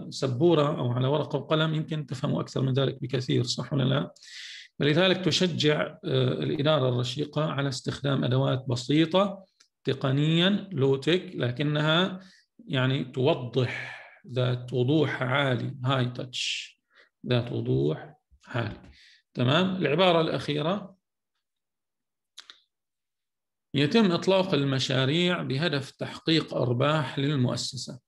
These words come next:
صحيح ولا خاطئ؟ ولا خطأ؟ "يتم إطلاق مشاريع بهدف تحقيق أرباح للمؤسسة". صح ولا خطأ؟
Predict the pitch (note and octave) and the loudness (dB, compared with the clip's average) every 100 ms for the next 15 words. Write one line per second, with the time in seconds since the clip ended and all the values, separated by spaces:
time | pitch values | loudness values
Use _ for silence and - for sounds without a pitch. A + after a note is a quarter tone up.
0 | _ _ - - A#2+ D3+ D#3+ D#3 C#3 C3 | _ _ -16 -8 -4 0 0 0 0 2
1 | B2 B2+ A#2+ B2 A#2+ B2+ - - _ _ | 0 0 -2 0 -2 -2 -6 -20 _ _
2 | _ _ _ _ _ _ _ _ _ _ | _ _ _ _ _ _ _ _ _ _
3 | _ _ _ _ B2+ A2+ A2+ A#2 - B2+ | _ _ _ _ -4 -2 -2 -4 -2 -4
4 | - - - B2 B2 D#3 C3+ B2+ C#3+ B2+ | -4 -12 -2 -2 2 2 0 0 0 -2
5 | - B2+ - A#2+ B2 D3 D#3 F3 - - | -2 -4 -2 -2 0 0 0 -4 -8 -20
6 | _ _ _ - C#3 A#2+ D3+ D#3 - C3 | _ _ _ -10 -4 0 2 0 -2 -8
7 | A#2+ - C#3 C#3+ C#3+ - B2 A2+ B2 C3+ | -8 -2 2 2 0 -2 -2 2 4 4
8 | D3+ D3 - C3+ B2+ A#2+ - - C#3 C#3 | 2 -2 -4 -2 0 0 -2 -8 -8 -8
9 | C3 C#3 - C3 A#2+ B2+ B2 C3 B2 - | -6 -6 0 2 2 0 -2 0 0 -2